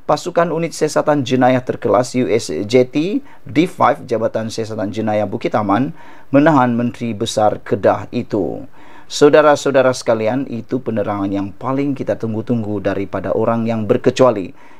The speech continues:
iaitu bekas Ketua Polis Negara. Ikuti terus ulasan selepas ni. Jangan lupa tinggalkan komen anda,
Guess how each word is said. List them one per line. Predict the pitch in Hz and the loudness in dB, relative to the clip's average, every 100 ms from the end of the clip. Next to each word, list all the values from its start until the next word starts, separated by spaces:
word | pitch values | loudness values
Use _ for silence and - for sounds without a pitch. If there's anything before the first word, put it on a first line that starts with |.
| - | 0
iaitu | 151 180 151 143 131 - - | 4 4 4 0 -2 -10 -10
bekas | 120 117 135 117 107 - - - - | -2 2 4 2 0 -4 -12 -16 -12
Ketua | 98 - 95 95 | -12 -4 2 2
Polis | - 143 127 117 - - - | 2 2 4 2 -4 -8 -6
Negara. | 92 90 65 - - - | -2 0 0 0 -4 -6
Ikuti | - 113 - 151 | -8 -4 -2 -2
terus | 143 151 165 151 | 2 2 2 0
ulasan | - 123 - 117 | 2 2 2 -4
selepas | 113 113 117 - | -4 -4 -4 -2
ni. | 147 | -4
Jangan | 139 110 | 0 0
lupa | 110 104 90 | 0 -2 -4
tinggalkan | 101 95 92 101 | -2 -4 -4 -2
komen | - 202 175 131 | 2 4 4 4
anda, | 165 | 2